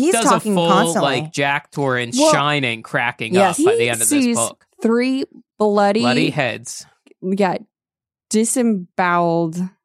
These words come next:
Speaker 3: That's not the right word. Disembodied heads.
Speaker 1: He just ripped off of the
Speaker 3: Yeah.
Speaker 1: ripped off of the,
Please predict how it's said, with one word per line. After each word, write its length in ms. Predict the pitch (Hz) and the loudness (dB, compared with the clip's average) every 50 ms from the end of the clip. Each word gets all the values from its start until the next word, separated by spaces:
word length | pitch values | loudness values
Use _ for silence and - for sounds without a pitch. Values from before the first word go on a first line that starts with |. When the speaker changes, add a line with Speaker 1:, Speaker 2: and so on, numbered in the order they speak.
| _ _ _ _ _ _ _ | _ _ _ _ _ _ _
Speaker 3:
That's 260 | - 165 - - - | -10 -10 -10 -8 -10
not 140 | - - - | -10 -10 -8
the 80 | - | -8
right 180 | - - - - | -8 -8 -8 -6
word. 220 | - - 175 170 - _ _ _ _ _ _ _ _ _ _ _ | -6 -8 -8 -8 -12 _ _ _ _ _ _ _ _ _ _ _
Disembodied 720 | - 220 226 - 254 214 208 190 208 202 190 185 185 180 180 | -2 -2 0 2 2 0 2 0 0 0 0 0 0 -2 -2
heads. 640 | 185 - - - 160 151 - - - - - - - | -4 -6 -4 -2 -2 -2 -4 -6 -8 -12 -14 -16 -8
Speaker 1:
He 100 | - 202 | -8 -6
just 280 | 185 - 226 214 - - | 0 0 0 0 0 -2
ripped 340 | 185 185 208 214 214 - 233 | 0 2 2 2 2 2 2
off 240 | 208 190 185 - - | 2 2 2 0 -4
of 140 | 180 165 | -6 -6
the 340 | 170 165 170 165 160 156 151 175 | -4 -2 0 0 0 0 0 0
Speaker 3:
Yeah. 400 | 175 180 175 165 160 160 165 170 | 0 2 2 0 0 -2 -4 -4
Speaker 1:
ripped 340 | 196 190 196 226 226 - - | -2 0 2 2 0 2 0
off 180 | 240 202 190 - | 0 0 2 -2
of 180 | 196 170 - | -8 -12 -6
the, 320 | - 175 165 143 139 139 | -4 -2 -2 -2 -4 -6